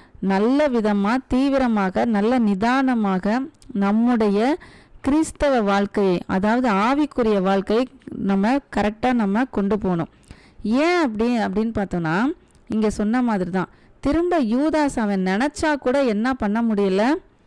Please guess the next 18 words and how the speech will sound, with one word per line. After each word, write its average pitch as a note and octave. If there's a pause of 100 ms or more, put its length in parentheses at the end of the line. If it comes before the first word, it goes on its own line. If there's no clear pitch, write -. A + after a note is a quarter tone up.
(200)
அவனால G#3+ (120)
கிறிஸ்துவோடு A#3+
ஐக்கியமாகவே A3+ (140)
முடியல. A3 (960)
ஏன்னா A#3
அவனுக்கு A3+ (480)
முதல்ல C#4
செஞ்ச B3+
தவறு A#3+ (960)
முத்தத்தினால C#4
காட்டி A3
கொடுத்துட்டான். F3 (520)
ரெண்டாவது D4+
செஞ்ச B3
தவறு A3+
என்னன்னா, G#3+ (500)
அவன் G#3
செஞ்ச D4